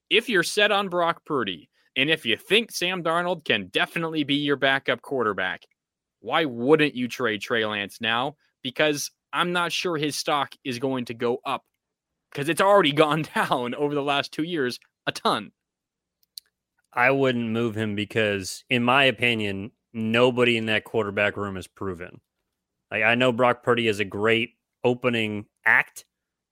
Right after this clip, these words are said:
Speaker 2: and I know that Sam Darnold has some experience, and he's played his best football, at least so far, you know, in his last nine games or, or whatever it was with Carolina.
Speaker 1: Yeah.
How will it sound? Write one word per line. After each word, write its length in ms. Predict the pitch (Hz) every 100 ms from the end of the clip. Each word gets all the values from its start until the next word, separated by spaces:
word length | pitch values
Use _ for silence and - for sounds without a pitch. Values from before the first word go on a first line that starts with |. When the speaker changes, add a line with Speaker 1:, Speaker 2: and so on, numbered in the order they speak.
| -
Speaker 2:
and 80 | 110
I 40 |
know 200 | 110 120
that 160 | 117 107
Sam 320 | - 123 113
Darnold 360 | 117 117 117 107
has 240 | 113 104
some 120 | 113
experience, 760 | 104 - - 110 120 131 139 -
and 100 | 107
he's 140 | 104
played 220 | _ 117
his 120 | 104
best 260 | 92 113 107
football, 560 | - 120 _ 120 110 107
at 60 |
least 320 | 110 110 - _ _ _ _ _ _
so 260 | - 151 143
far, 580 | - 139 131 107 120 -
you 120 | -
know, 80 | 107
in 40 | 107
his 100 | 104
last 460 | 110 110 104 - _
nine 520 | 98 104 113 120 120
games 440 | 110 117 123 120
or, 140 | 110 110
or 40 |
whatever 260 | 107 110 113
it 60 | 113
was 160 | 113
with 160 | 107 -
Carolina. 640 | 117 113 107 104 123 139 _
Speaker 1:
Yeah. 240 | 98 92